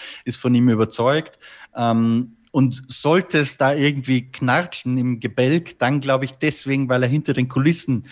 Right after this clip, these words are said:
von Vorgängen, äh, vielleicht irgendwie überrumpelt wird oder irgendwas nicht im Griff hat oder wie auch immer. Das würden wir dann im Zweifel gar nicht mitkriegen.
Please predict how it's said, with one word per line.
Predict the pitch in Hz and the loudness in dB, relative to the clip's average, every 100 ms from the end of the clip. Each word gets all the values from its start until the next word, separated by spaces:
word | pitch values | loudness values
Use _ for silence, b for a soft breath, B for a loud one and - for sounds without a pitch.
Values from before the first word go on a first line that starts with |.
| B B B | B B B
von | - 117 113 117 | 0 4 4 2
Vorgängen, | - 123 117 113 110 107 107 | 0 0 2 2 2 2 2
äh, | 113 113 110 | 0 -4 -4
vielleicht | 110 117 - 110 107 139 | -10 -8 -2 0 0 0
irgendwie | 120 110 113 | 0 2 2
überrumpelt | 110 113 123 127 123 - | 2 2 0 0 -2 0
wird | 127 127 127 | 2 2 0
oder | 107 | 0
irgendwas | 110 117 113 104 | 0 0 -2 -2
nicht | 110 113 | -2 0
im | |
Griff | 104 120 127 | 0 0 0
hat | 120 117 | -4 -2
oder | 113 | -6
wie | 110 113 | -4 -6
auch | |
immer. | 135 131 | -4 -4
Das | 110 | -2
würden | 117 127 | -2 0
wir | 120 | 0
dann | 117 117 | -2 -2
im | |
Zweifel | 110 113 113 110 | -2 -4 -4 -4
gar | 110 | -6
nicht | 135 | -4
mitkriegen. | 139 - 113 120 | -8 -8 -8 -8